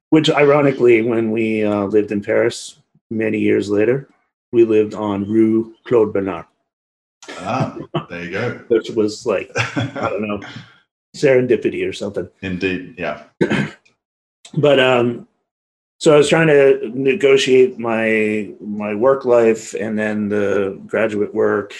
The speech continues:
Speaker 1: and I just was, like, it was mind-boggling.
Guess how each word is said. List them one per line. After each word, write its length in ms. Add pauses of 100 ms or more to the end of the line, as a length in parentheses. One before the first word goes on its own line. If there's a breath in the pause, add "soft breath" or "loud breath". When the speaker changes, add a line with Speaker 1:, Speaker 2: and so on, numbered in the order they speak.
Speaker 1:
and 200
I 260
just 300
was, 380
like, 260 (220)
it 120
was 340 (120)
mind-boggling. 920